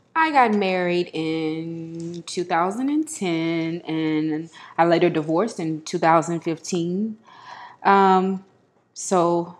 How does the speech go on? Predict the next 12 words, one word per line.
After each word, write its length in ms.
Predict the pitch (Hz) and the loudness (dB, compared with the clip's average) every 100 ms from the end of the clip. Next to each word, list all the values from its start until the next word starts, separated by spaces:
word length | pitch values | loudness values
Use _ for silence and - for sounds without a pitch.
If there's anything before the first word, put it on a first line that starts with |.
| - | 2
my 180 | 285 339 | 6 6
divorce 540 | 214 180 190 185 - | 6 6 4 4 0
was, 540 | 170 165 156 - - _ _ _ _ _ _ _ _ _ _ _ _ _ _ _ _ | 0 0 -2 -12 -20 _ _ _ _ _ _ _ _ _ _ _ _ _ _ _ _
or 240 | 160 165 165 | 2 4 2
should 180 | - 147 | 0 2
I 160 | 147 | 2
say, 180 | 147 170 | 0 -2
my 200 | 156 147 | 0 0
marriage 560 | 151 160 156 151 143 147 | 0 0 0 0 -2 -4
was 260 | 139 139 | -4 -6
rocky 400 | 147 151 143 147 | 0 2 2 0
from 460 | 131 151 131 135 | -4 0 0 -2